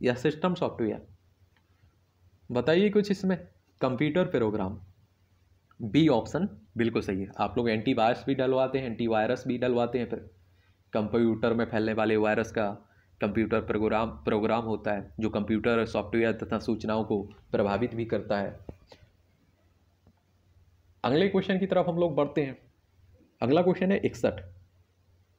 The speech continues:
स्पैम किस विषय से संबंधित शब्द है? कंप्यूटर, कला, संगीत, खेल। तो आप सभी जानते हैं कंप्यूटर से संबंधित है। स्पैम कंप्यूटर से संबंधित है। इंटरनेट पर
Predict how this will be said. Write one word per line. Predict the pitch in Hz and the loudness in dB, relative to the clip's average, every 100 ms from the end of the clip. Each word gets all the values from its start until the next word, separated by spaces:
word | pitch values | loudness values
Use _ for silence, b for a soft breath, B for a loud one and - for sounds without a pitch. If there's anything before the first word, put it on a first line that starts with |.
| _ - | _ -2
स्पैम | 147 151 - 156 180 226 - - | -2 -2 0 4 6 4 2 2
किस | 240 233 - 123 | 2 2 -4 -6
विषय | 113 143 196 196 | 0 4 6 6
से | 202 | 4
संबंधित | 170 156 156 170 - - - | 4 2 2 2 0 -6 0
शब्द | 120 104 | 0 0
है? | 104 - - - | -6 -12 -16 0
कंप्यूटर, | 117 127 143 196 | 0 2 2 2
कला, | - 123 160 233 - | 4 4 4 0 -4
संगीत, | - 117 135 190 - - _ | 0 0 2 -4 -8 -20 _
खेल। | - 117 92 - - - _ | 0 0 0 -10 -16 -20 _
तो | 104 | 2
आप | 110 | 2
सभी | - 156 | 2 2
जानते | 170 160 170 | 4 2 0
हैं | 165 | 0
कंप्यूटर | 120 120 120 120 | 0 0 2 2
से | 113 | 0
संबंधित | 104 101 98 98 | -4 -6 -4 -6
है। | 107 - - _ - _ _ _ 135 | -10 -16 -20 _ -20 _ _ _ -2
स्पैम | 131 - 160 175 220 | -2 2 4 6 6
कंप्यूटर | 226 170 170 165 185 | 4 2 2 4 2
से | 185 | 2
संबंधित | 180 165 175 175 | 0 0 2 4
है। | 240 180 | 4 4
इंटरनेट | 131 156 156 160 175 | 4 2 2 2 2
पर | 170 | 2